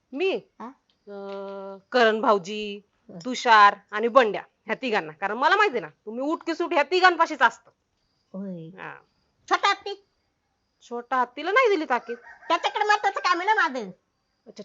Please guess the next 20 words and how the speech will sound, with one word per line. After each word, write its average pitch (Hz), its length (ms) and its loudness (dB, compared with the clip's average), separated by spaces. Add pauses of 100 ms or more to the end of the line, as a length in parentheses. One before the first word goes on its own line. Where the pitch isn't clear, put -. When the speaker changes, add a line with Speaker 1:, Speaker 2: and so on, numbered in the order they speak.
(100)
Speaker 1:
छोटा 285 300 8
हत्तीकडे 370 360 2
काम 349 280 8
आहे 277 60 -2
का 269 100 2
Speaker 2:
हा, - 40 -4
Speaker 1:
तुमचं? 277 680 2
Speaker 2:
म्हणजे 185 180 -10
त्याने 226 240 -2
मला 240 200 -4
कालच 254 360 -2
सांगितलं 277 320 -4
होतं 214 180 -8
Speaker 1:
हं. 269 520 -10
Speaker 2:
संध्याकाळी 208 460 -8
की 247 160 -14
उद्या 220 260 -4
सकाळ 220 300 -2
सकाळ 220 260 -6
माझ्याकडे, 214 560 -8